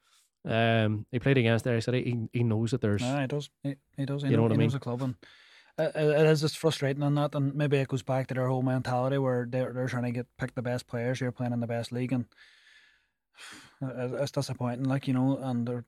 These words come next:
Speaker 2: probably players who could have got involved in the, in the
Speaker 1: Mm-hmm.
Speaker 2: international setup, but as I say, hopefully the right man now, you know, Stephen's the right man in place, and hopefully, you know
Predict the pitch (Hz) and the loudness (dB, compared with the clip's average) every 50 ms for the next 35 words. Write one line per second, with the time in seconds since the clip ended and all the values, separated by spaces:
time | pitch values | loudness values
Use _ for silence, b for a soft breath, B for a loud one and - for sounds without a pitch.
0 | _ - 147 135 127 127 123 - 123 123 127 - 131 120 - 131 123 135 123 - | _ -2 -2 0 0 -2 -2 -2 -2 -2 -2 -2 -4 -4 -2 0 -2 0 0 -2
1 | 123 120 131 120 123 123 127 127 131 127 117 - _ 127 123 120 120 120 110 95 | -2 -4 -2 -2 0 0 0 0 0 -2 -4 -6 _ -2 -2 0 0 -2 -2 -2
2 | 135 127 127 127 131 127 - 135 131 - 131 120 127 139 139 - 123 - _ b | -2 -2 0 0 0 0 -2 -2 -4 -2 -2 -2 -2 -2 -2 -4 -8 -8 _ b
3 | b b b b b b b b b b b b b _ 147 123 127 120 - - | b b b b b b b b b b b b b _ -2 -2 -2 -4 -6 -4
4 | 117 117 123 123 135 123 - 135 120 113 110 117 117 123 117 117 117 117 117 120 | -2 -2 0 0 0 0 0 -2 -2 -2 -4 -4 -2 -2 -2 -2 -2 -2 -2 -2
5 | 117 135 123 117 - - - 117 113 123 127 127 117 113 113 113 117 117 113 117 | -2 -2 -2 -2 -4 -6 -6 -4 -4 -2 -2 -2 -2 -2 -2 -2 -4 -4 -4 -4
6 | 113 - - 117 113 - 127 120 113 - 123 117 - - 120 113 107 - _ _ | -6 -6 -8 -10 -8 -4 -6 -6 -2 -2 -4 -4 -2 -4 -4 -4 -4 -10 _ _
7 | _ 139 123 117 113 113 113 113 120 | _ -4 -2 -2 -2 -2 -4 -6 -8